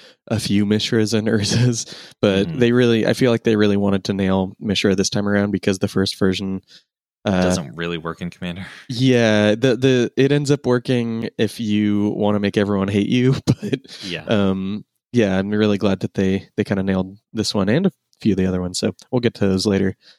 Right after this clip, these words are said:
Speaker 1: Um, but yeah,
Speaker 2: Mm-hmm.
Speaker 1: can I read off this next commander?
Speaker 2: Go for it.
Speaker 1: Yeah, so this is Ashnod the Uncaring. So we finally get an Ashnod card.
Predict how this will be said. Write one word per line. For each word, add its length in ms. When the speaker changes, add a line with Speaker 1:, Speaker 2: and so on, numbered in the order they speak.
Speaker 1:
Um, 240
but 100
yeah, 80
Speaker 2:
Mm-hmm. 40
Speaker 1:
can 100
I 40
read 120
off 120
this 160
next 340
commander? 400
Speaker 2:
Go 100
for 180
it. 80
Speaker 1:
Yeah, 100
so 120
this 160
is 140
Ashnod 580
the 180
Uncaring. 720
So 180
we 100
finally 520
get 200
an 80
Ashnod 440
card. 340